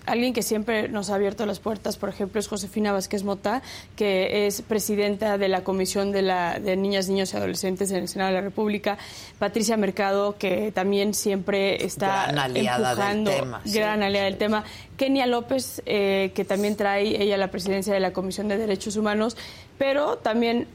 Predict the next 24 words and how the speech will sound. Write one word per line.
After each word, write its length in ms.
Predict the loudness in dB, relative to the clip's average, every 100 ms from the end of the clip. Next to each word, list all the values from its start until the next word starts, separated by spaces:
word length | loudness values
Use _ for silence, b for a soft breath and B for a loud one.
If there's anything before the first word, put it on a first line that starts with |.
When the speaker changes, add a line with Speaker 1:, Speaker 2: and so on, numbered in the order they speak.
| -4
Speaker 1:
mi 100 | 0
sensación 520 | 0 0 0 0 2
y 40 |
algo 200 | 2 2
que 100 | 2
yo 80 | 2
les 140 | 2 2
digo 180 | 2
ya 120 | 2 0
todo 160 | -2
el 60 | 0
tiempo 280 | -2 0 0
es, 160 | 0 -4
somos 260 | -2 0
el 100 | 0
país 220 | 0 0 2
de 60 |
las 160 | 0 0
políticas 500 | -2 -2 -2 -2 -2
públicas 540 | -2 -4 -4 -8 -6
y 40 | 0
de 120 | 2
las 160 | 2
leyes. 420 | 0 -2 -4 -8